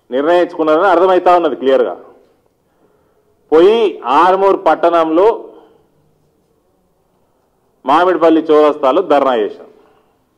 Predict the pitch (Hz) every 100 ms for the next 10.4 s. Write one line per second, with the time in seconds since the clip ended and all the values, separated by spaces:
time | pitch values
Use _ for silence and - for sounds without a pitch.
0 | _ _ _ _ _ _ _ _ _ _
1 | _ 107 151 175 208 175 156 160 156 160
2 | 156 127 107 90 - _ _ _ _ _
3 | _ _ _ _ _ _ _ _ _ _
4 | _ _ _ _ _ _ _ _ _ -
5 | 180 202 185 190 180 180 202 220 - -
6 | _ _ 135 160 180 196 160 180 175 -
7 | 160 175 160 151 156 147 143 165 214 -
8 | 127 135 143 135 139 127 151 165 170 165
9 | 165 165 160 175 175 196 254 - 175 -
10 | 202 214 220